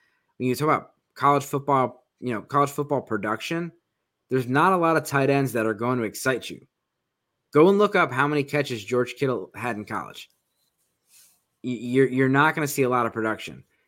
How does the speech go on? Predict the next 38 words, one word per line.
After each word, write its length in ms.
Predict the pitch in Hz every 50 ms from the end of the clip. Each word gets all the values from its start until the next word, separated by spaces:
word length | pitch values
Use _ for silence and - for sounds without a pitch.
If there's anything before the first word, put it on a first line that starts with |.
| _ _ _
So 160 | _ - 127
I'm 40 | 120
not 140 | 123 123 120
saying 220 | - 139 131 117
Daniel 240 | 110 123 120 120 117
Bellinger 640 | 110 113 113 113 120 113 104 117 120 120 120 117 -
or, 380 | - - 110 107 107 104 101 -
or 100 | 104 104
Cade 220 | - 123 117 113
Otton 220 | 110 113 110 104
is 120 | 113 104 -
gonna 180 | - 117 113
be 140 | 110 120 120
him, 320 | 113 120 120 120 117 113 - _ _ _ _ _ _ _ _ _ _ _ _
but 300 | 123 120 110 - - _ _ _
you're 140 | 120 135
looking 220 | 139 165 160 208 180
at 120 | 120 87
traits. 640 | - - - - 120 107 90 - - - - - - _ _ _ _ _ _
And 180 | 120 123 120 113
Daniel 240 | 123 131 143 147
Bellinger 500 | 147 143 135 135 135 135 123 123 131 123
had 220 | 107 113 117 123 131
the 60 | 135
traits, 420 | 135 - 135 127 120 120 117 117
and 80 | - 101
you 60 | 113
look 80 | 117 131
at 120 | 127 127
the 60 | -
combine, 600 | - 135 131 127 123 120 117 117 117 117 113 107 -
everything 580 | - - 117 131 147 139 151 147 147 147 - - _ _ _ _ _ _ _
struck, 380 | _ - - - 139 139 131 -
you 140 | - 120 113
know, 40 | 98
everything 520 | - 123 127 135 147 143 151 151 143 139 139 _ _ _ _ _ _ _ _ _ _ _ _ _ _ _ _ _ -
looks 280 | 110 123 143 143 147
good. 400 | - 160 143 120 101 92 87 90